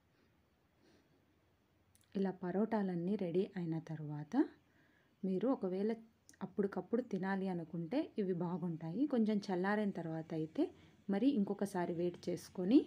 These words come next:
నేను చూపిస్తున్న విధంగా ఇలా ప్రెస్ చేసుకోండి. ఇలా ప్రెస్ చేసుకోవడం వల్ల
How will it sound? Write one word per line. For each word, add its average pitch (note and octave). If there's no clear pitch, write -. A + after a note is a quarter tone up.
నేను A3+
చూపిస్తున్న A3
విధంగా D#3+
ఇలా G#3
ప్రెస్ A3+
చేసుకోండి. D#3
ఇలా F#3+
ప్రెస్ F#3
చేసుకోవడం F#3
వల్ల D3+